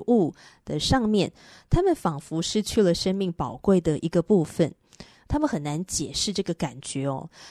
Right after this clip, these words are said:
只会觉得说，怎么好像很多的事情开始搅得自己心烦意乱的，他们就会开始出现一种焦躁，甚至一些鸡毛蒜皮呢，都可以让他们生气，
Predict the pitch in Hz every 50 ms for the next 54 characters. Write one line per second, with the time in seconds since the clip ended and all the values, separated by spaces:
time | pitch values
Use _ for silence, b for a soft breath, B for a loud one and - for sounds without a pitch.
0 | B B - 226 233 - 427 - - 226 226 226 254 - - 277 285 285 302 311
1 | _ _ _ _ _ _ - - 160 170 180 180 165 - 311 294 226 160 170 233
2 | 269 254 233 - - 269 254 - - - 165 160 165 - - 285 294 - - 175
3 | 165 - _ - - - 180 156 135 127 135 165 180 - 262 240 - 151 - -
4 | - 240 262 - - 156 156 - - 208 185 170 175 175 156 - - - - -
5 | - B B B B B B - 202 190 180 190 180 180 - - 185 - 160 -
6 | - - 180 175 190 180 175 175 - 147 120 127 - - - 196 208 214 220 -
7 | - 240 214 151 - - _ B B B B B B B B B - 262 262 247
8 | - 233 233 220 - 226 226 220 - - 233 240 240 202 160 156 185 - - 233
9 | 208 175 175 - - - 165 156 156 156 151 156 - 196 196 - - 160 156 185
10 | 185 175 180 165 151 147 - - - 170 165 165 175 - - - - 151 -